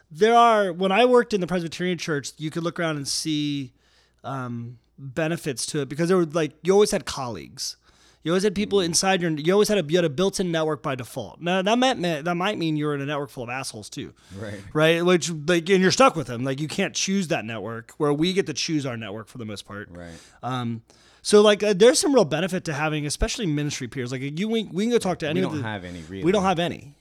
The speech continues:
Speaker 1: Um, and part of that's because we're a little, we're real s-, busy. Like,
Speaker 2: Right.
Speaker 1: I don't have time.
Speaker 2: I mean, we have 'em, but we have to do
Speaker 1: We have to do the
Speaker 2: one hundred percent of
Speaker 1: work.
Speaker 2: the work to
Speaker 1: Right.
Speaker 2: make sure we get a hold of them and
Speaker 1: Right.
Speaker 2: ask them to go to lunch
Speaker 1: Right.
Speaker 2: and
Speaker 1: Nobody's
Speaker 2: dump all of
Speaker 1: reaching
Speaker 2: our
Speaker 1: out.
Speaker 2: crap
Speaker 1: Nobody's
Speaker 2: on
Speaker 1: reaching
Speaker 2: them.
Speaker 1: out to us.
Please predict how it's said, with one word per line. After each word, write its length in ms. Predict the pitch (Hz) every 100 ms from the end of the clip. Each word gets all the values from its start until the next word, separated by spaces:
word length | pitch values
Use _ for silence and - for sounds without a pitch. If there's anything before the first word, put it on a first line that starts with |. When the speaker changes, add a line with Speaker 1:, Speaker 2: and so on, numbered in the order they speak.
| -
Speaker 1:
Um, 400 | 156 147 135 131 _ _ _ _ -
and 240 | 175 185
part 220 | - 254 285
of 40 |
that's 160 | 202 170
because 280 | 170 175 151
we're 440 | 160 165 165 147 -
a 100 | 139
little, 380 | 160 170 156 147 151
we're 160 | 156 160
real 160 | 160 185
s-, 160 | - - _ 156 151 143 -
busy. 420 | 151 120 143 170 -
Like, 180 | 131 110
Speaker 2:
Right. 80 | 90
Speaker 1:
I 100 | 156
don't 80 |
have 80 | 175
time. 320 | 147 131 123 139
Speaker 2:
I 100 | 202
mean, 260 | 208 190
we 120 | 208 226
have 280 | 208 180
'em, 120 | 160 131
but 180 | 127
we 140 | 123 143
have 120 | 139
to 60 | 117
do 320 | 117 110 107 - _ -
Speaker 1:
We 140 | 113 190
have 80 | 175
to 40 |
do 100 | 170
the 100 | 190 156
Speaker 2:
one 60 | 151
hundred 60 | 127
percent 40 |
of 60 | 104
Speaker 1:
work. 0 |
Speaker 2:
the 40 |
work 280 | 110 101 -
to 80 | 147
Speaker 1:
Right. 120 | 123
Speaker 2:
make 160 | 107 101
sure 180 | 110 104
we 120 | 101
get 200 | 107 95
a 60 | 87
hold 260 | 98 107 104
of 100 | 92
them 340 | 95 92 95 104
and 360 | 95 92 90
Speaker 1:
Right. 120 | 139
Speaker 2:
ask 180 | 117 101
them 120 | 101
to 60 | 95
go 120 | 92
to 80 | 95
lunch 420 | 92 101 95 -
Speaker 1:
Right. 100 | 143
Speaker 2:
and 60 | 143
Speaker 1:
Nobody's 220 | 160 165
Speaker 2:
dump 60 | 151
all 60 | 175
of 20 |
Speaker 1:
reaching 160 | 175
Speaker 2:
our 60 | 156
Speaker 1:
out. 40 | 151
Speaker 2:
crap 140 | 143
Speaker 1:
Nobody's 220 | 196 165
Speaker 2:
on 60 | 180
Speaker 1:
reaching 200 | 185 175
Speaker 2:
them. 80 | 170
Speaker 1:
out 60 | 170
to 140 | 170
us. 560 | 165 - 165 - 156